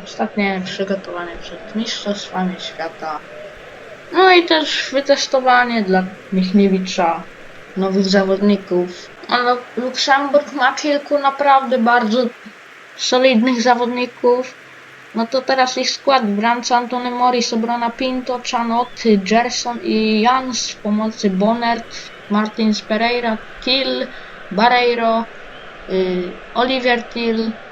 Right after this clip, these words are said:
i Gerson Rodriguez. A teraz skład polski. W bramce Aleksander Mróz, obrona Frankowski, Helik, Kiwior i Gumny. W pomocy Szymański, Zieliński, Żurkowski, Marciniak i w ataku Bangla oraz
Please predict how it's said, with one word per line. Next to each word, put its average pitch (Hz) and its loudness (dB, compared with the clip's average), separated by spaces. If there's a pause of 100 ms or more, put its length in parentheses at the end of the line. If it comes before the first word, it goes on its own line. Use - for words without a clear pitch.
(180)
i 214 2
Gerson 220 2
Rodriguez. 202 0 (480)
A 208 -2
teraz 240 -2
skład 240 0
polski. 226 0
W 180 -6
bramce 262 0 (120)
Aleksander 247 0
Mróz, 233 -2
obrona 208 -2
Frankowski, 254 -4
Helik, 226 -2
Kiwior 214 -2
i 202 0
Gumny. 214 4
W 185 -12
pomocy 220 -4
Szymański, 233 -4
Zieliński, 214 0
Żurkowski, 214 -4
Marciniak 214 -4
i 233 -6
w 226 -2
ataku 214 -4
Bangla 190 2
oraz 196 -2